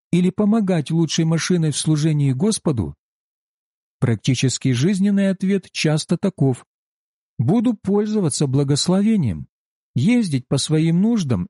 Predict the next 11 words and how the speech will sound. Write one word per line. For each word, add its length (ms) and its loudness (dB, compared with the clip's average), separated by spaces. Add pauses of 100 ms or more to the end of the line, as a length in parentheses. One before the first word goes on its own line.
и 80 2
на 160 2
отдых, 500 0 (220)
сам 600 -2
и 100 0
с 60 -4
семьёй, 640 -2 (260)
комфортно 840 -4 (180)
и 100 0
с 120 -4
удовольствием". 760 -2